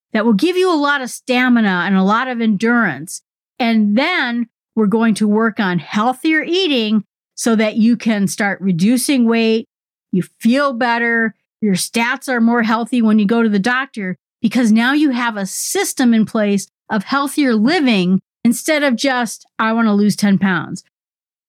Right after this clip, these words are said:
The first article we will talk about is from Ben Mulholland, and he wrote this a couple years ago, and he calls it "Systems versus Goals:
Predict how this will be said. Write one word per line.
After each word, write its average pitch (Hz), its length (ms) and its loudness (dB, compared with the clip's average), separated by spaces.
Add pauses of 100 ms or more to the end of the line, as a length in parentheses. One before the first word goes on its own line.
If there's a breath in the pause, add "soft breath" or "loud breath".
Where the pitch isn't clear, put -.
(140)
The 226 80 0
first 381 300 -2
article 262 440 0
we 220 140 2
will 202 140 2
talk 240 320 -2
about 180 340 0
is 233 260 0
from 170 520 -2 (160)
Ben 240 180 2
Mulholland, 233 580 -2
and 233 140 2
he 349 80 2
wrote 381 220 -2
this 330 200 -4
a 262 200 0
couple 294 280 -2
years 247 300 2
ago, 175 400 -2 (260)
and 240 120 2
he 233 40 2
calls 247 360 0
it 208 220 -2 (280)
"Systems 359 640 0
versus 302 420 0
Goals: 196 540 -2